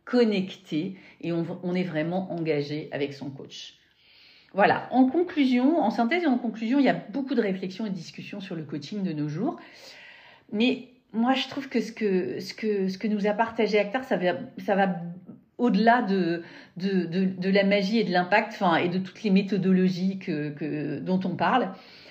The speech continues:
Le coaching, ça nous offre vraiment un, un espace de confiance et de sécurité où il n'y a pas de pression business, où on peut être, euh, nous-mêmes sans être en représentation, comme on l'est souvent quand on est, hein, dans une entreprise, on, on est en représentation, on est en présentation.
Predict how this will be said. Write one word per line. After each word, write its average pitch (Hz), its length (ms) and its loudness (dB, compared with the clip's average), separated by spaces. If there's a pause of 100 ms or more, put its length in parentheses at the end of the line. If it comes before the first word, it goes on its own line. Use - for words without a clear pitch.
(120)
Le 220 100 4
coaching, 262 340 2
ça 320 140 0
nous 220 180 2
offre 226 140 2
vraiment 226 360 4
un, 214 300 -2 (320)
un 233 140 2
espace 262 260 4
de 226 80 4
confiance 285 640 0
et 240 60 0
de - 60 -6
sécurité 240 680 -2
où 226 60 -2
il - 20 -2
n'y 214 80 4
a 190 100 -2 (200)
pas 254 100 4
de 254 120 -4
pression 190 300 -6
business, 160 560 -8 (540)
où 269 260 0
on 233 80 4
peut 254 240 0
être, 302 460 4
euh, 233 180 6
nous-mêmes 226 640 6 (360)
sans 226 320 4
être 226 260 2
en 190 100 4
représentation, 185 680 0
comme 190 160 4
on 175 100 0
l'est 190 240 6
souvent 262 540 6
quand 190 200 -2
on 185 200 2
est, 190 160 4
hein, 165 200 0
dans 170 120 -4
une 170 160 -2
entreprise, 208 540 0
on, 165 260 -4 (400)
on 185 180 4
est 240 160 4
en 180 100 0
représentation, 170 800 -2
on 180 60 -4
est 170 100 -4
en 151 120 -4
présentation. 165 720 -4